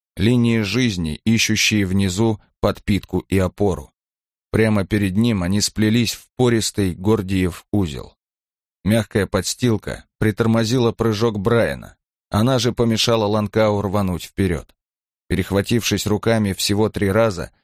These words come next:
Брайан оказался верхом на противнике, готовясь броситься на него. Когда Брайан всем весом навалился на крупную, откинутую назад голову, послышался хруст. Тело Ланкао осело, как тряпка. Сопротивления Брайан не почувствовал.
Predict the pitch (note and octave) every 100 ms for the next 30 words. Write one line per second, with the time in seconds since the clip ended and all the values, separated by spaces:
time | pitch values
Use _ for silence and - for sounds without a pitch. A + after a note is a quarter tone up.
0 | _ F#2 A#2 B2 A#2 A2 G#2+ A#2+ A#2 A2
1 | G#2+ A2 A#2+ A2+ G#2 - G#2 - A#2+ G#2+
2 | G#2 G2+ G#2 A#2+ A2+ G2+ F#2+ A2+ A2+ -
3 | F#2 G#2+ G#2 G#2 F#2+ C#2+ - _ _ _
4 | _ - F2 A2 A2 G#2+ A#2+ A#2 G2 -
5 | A2 A2 F#2 A#2 G#2+ F#2+ F#2+ F#2+ G2+ A2+
6 | - G2 F#2+ - A2 - F#2+ F2 - F#2+
7 | - A2+ G#2+ - F#2+ F2+ F#2 G2+ E2+ F#2+
8 | A#2+ G#2 C#2 A#1+ _ _ _ A#2 A#2 C#3
9 | C3+ A#2 A2 - A2 - A2 F#2 - _
10 | _ _ _ _ _ - C3+ B2+ B2 A#2+
11 | A2+ - A#2 A2 A2+ - A2 - A2+ G2
12 | F#2 F#2+ - G#2+ G#2 - - - _ _
13 | _ _ - - G2 G#2 G#2+ A#2+ A#2+ A#2
14 | G#2 A2+ A2+ G#2 G#2 G#2+ G#2 G2+ A#2 G2
15 | B1 B1+ A1